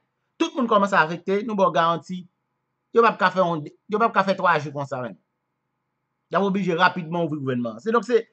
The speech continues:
se youn nan solisyon, paske pou le moman prezan, Mesye Donald Trump santi konfòtab paske baz li yo, li te fè pwomès, li te di se build the wall, build the wall. Donk se sa l ap de. Donk,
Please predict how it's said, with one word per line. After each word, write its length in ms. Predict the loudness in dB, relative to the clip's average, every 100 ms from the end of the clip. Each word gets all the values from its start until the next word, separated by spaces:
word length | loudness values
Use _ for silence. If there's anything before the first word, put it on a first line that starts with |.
| _ _
se 220 | -4 4 4 4
youn 240 | 0 2
nan 140 | 2 2
solisyon, 480 | 0 0 -2 0 2
paske 220 | 2 2 0 -2 _ _ _ _ _ _ 2
pou 120 | 6
le 80 | 8
moman 180 | 8 6
prezan, 440 | 4 4 2 -2 _ _ _ _ -12
Mesye 160 | -4 0
Donald 240 | 2 2
Trump 160 | 0 -4
santi 240 | -4 -6 -6
konfòtab 540 | -6 -2 0 2 2 0
paske 300 | -4 -6 -12
baz 540 | -10 -2 2 2 -2
li 140 | -8 -2
yo, 80 | -2
li 80 | -2
te 80 |
fè 140 | -6 -6
pwomès, 300 | -4 -8 -8
li 140 | -10 -10
te 80 | -10
di 120 | -8
se 100 | -10
build 380 | -6 -2 -2 -2
the 80 | -2
wall, 460 | 2 2 0 -4 -8 -8
build 240 | -8 -4
the 80 | -4
wall. 320 | -2 -4 -6 -10 _ _ _ _ _ _ -6
Donk 220 | -4 -2
se 80 | -2
sa 160 | 4 4
l 80 |
ap 140 | 4 4
de. 140 | 4 4 2
Donk, 160 | -2